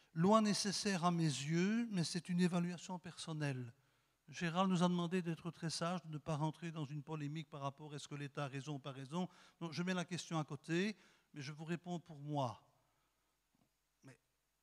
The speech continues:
c'est vrai que je, je, je, nous avons dû couper nos contacts, même avec nos enfants.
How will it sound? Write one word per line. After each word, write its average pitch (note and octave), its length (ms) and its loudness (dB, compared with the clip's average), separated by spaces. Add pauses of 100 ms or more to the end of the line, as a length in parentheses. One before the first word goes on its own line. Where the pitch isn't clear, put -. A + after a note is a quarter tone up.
(100)
c'est - 220 -2
vrai G3 260 0
que E3+ 140 -8 (800)
je, D3+ 180 -8 (180)
je, - 160 -14 (180)
je, - 200 -12
nous C3+ 220 -2
avons C3+ 180 -2
dû D3+ 100 -6
couper D3+ 360 -6
nos C#3+ 100 -4
contacts, - 640 -8 (760)
même C3+ 260 -2
avec B2+ 260 -6
nos C3 240 -4
enfants. A3 420 0